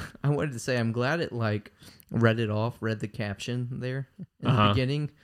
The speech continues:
Speaker 1: I'm just such a slow reader. Most of the time when I watch videos like this, I have to watch it several times just
Speaker 2: Yeah.
Speaker 1: because I, like, gotta go back and read, like, what did that actually say?
Speaker 2: Ashley's grilling you right now.
Speaker 1: Yeah, I am a slow reader.
Speaker 2: That motherfucker reads fast as hell, bro.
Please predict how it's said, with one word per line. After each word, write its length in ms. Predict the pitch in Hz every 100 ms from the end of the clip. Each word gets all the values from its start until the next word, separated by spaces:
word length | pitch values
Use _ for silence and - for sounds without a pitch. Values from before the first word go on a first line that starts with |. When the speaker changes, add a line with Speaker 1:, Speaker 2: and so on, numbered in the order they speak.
| _
Speaker 1:
I'm 140 | - 143
just 280 | 143 - -
such 220 | 135 127
a 60 | 131
slow 380 | - 123 117 110
reader. 500 | 104 104 101 104 - - - -
Most 220 | 135 147
of 60 |
the 80 | 147
time 180 | 147 147
when 100 | 131
I 40 |
watch 240 | 110 110 -
videos 260 | 104 107 113
like 120 | 117
this, 180 | 120 -
I 40 |
have 80 | 98
to 60 | 101
watch 200 | 101 101
it 80 | -
several 320 | 101 101 104
times 400 | - 101 104 98
just 160 | -
Speaker 2:
Yeah. 100 | - 110
Speaker 1:
because 200 | 104 101
I, 40 |
like, 200 | 101 101
gotta 180 | 104 101
go 120 | 104
back 260 | 104 107 104
and 140 | -
read, 240 | 110 107 110
like, 120 | -
what 160 | - -
did 140 | -
that 80 | 139
actually 300 | - - 104
say? 320 | 110 - - -
Speaker 2:
Ashley's 460 | 107 107 104 101
grilling 360 | - 107 101 98
you 100 | 95
right 180 | 98 98
now. 280 | 98 98 95 _ 208
Speaker 1:
Yeah, 240 | 196 98
I 200 | - 135
am 100 | 156
a 40 | 135
slow 260 | - 127
reader. 260 | 107 104 156 -
Speaker 2:
That 160 | 127
motherfucker 460 | 131 95 101 98 85
reads 160 | 82
fast 360 | - 110 104 -
as 120 | -
hell, 480 | - - 113 104 90
bro. 300 | 90 90 90